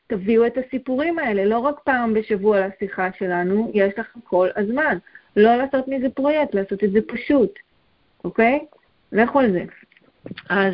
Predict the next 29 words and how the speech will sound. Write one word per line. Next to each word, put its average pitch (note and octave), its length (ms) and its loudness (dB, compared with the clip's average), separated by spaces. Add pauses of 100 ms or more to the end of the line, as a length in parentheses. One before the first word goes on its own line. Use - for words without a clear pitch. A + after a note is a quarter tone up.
(120)
אני G3+ 200 2
לא A3 80 6
יודעת B3+ 460 4
איפה, A3+ 300 -10 (720)
אה, F#3 480 -6
אלכס, G#3 400 -4 (1160)
היא F3+ 300 -2
כנראה G3 360 2
לא G3+ 100 6
יכולה, F#3+ 640 2
אז F#3 200 -4
אני, F#3+ 840 2 (360)
אני A3+ 180 2
אקח C4+ 220 2
את C#4 140 -2
ה-, G#3 500 2
את G#3 80 -10
מה G#3+ 140 -2
שהיא G3+ 220 -6
בחרה. F3+ 440 -8 (540)
היא G#3+ 140 0 (100)
בחרה C4+ 540 2
שאנחנו A3 840 0
כל B3 180 4
הזמן B3 400 -2 (140)
מנסות G#3+ 500 -12
לעשות G3+ 380 -10
הרבה F#3+ 280 -6
דברים G3 520 -2